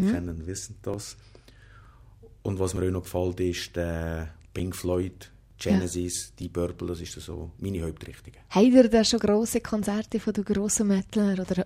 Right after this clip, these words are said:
Speaker 1: Rocker gehört?
Speaker 2: Ja, ich, äh, praktisch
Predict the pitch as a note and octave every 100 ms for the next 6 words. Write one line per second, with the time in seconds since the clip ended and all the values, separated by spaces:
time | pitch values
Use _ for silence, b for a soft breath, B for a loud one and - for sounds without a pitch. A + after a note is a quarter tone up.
0 | F#3 F#3 F#3 - - G#3 - - A3 -
1 | G3+ - - - - F#2+ F2+ F2+ - F#2+
2 | F#2 E2+ - - - - b b b b
3 | b b b b - - - - - -
4 | G#2 A2 - A#2